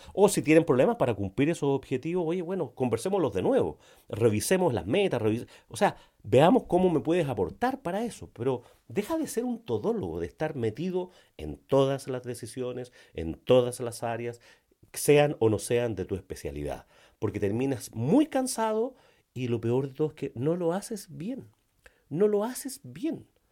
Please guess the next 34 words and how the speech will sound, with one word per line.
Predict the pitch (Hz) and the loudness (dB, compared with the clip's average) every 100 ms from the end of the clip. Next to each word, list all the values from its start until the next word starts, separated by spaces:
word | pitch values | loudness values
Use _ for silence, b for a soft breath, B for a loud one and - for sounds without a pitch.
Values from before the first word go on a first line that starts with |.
| b b b - 120 139 127 | b b b -8 -6 -6 -6
Porque | 180 185 240 | -8 0 2
es | |
imposible | 277 320 - 359 214 123 | 2 0 2 4 4 4
que | |
alguien | 135 131 123 | 2 4 4
lo | |
haga | 123 117 | 4 2
bien | 120 120 | 4 4
en | 110 | 4
todo | 120 110 | 4 6
eso. | 95 - 90 B B | 4 2 -10 B B
Algo | 240 269 220 254 | 2 4 4 2
pasa | 262 277 220 127 127 - b | 2 -2 -2 -2 -4 -6 b
si | - | -6
es | 147 | -2
que | 143 | -2
tú | 160 | -4
tienes | 139 160 160 | -2 -2 -4
que | 127 | -6
estar | - 135 | -8 -4
metido | 120 107 117 104 | -2 0 2 0
en | 95 | 0
todas. | 90 - - - B B | -6 -6 -20 -20 B B
A | 285 | -2
menos | 262 262 | 2 2
que | 247 | 2
se | 202 185 | 2 4
trate, | 180 170 175 | 4 4 2
como | 139 107 | 2 2
decíamos | 110 135 131 | 0 -2 0
delante, | 113 113 113 131 120 b b b | 0 0 -2 -6 -8 b b b
que, | 120 - | -6 -6
que, | - 107 | -2 -4
que, | - 107 104 | -2 -2 -2